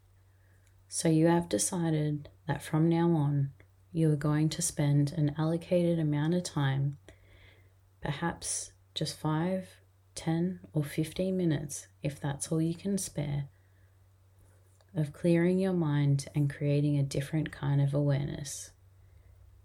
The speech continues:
Perhaps the sort practiced by Buddhists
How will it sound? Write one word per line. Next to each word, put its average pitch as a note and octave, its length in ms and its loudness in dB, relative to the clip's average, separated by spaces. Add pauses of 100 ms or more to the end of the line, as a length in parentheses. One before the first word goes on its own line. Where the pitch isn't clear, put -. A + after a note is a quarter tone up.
(160)
Perhaps D#3 520 -2
the F#3 100 -8
sort - 520 -2
practiced - 800 -8
by C#3+ 140 2
Buddhists C#3+ 640 -2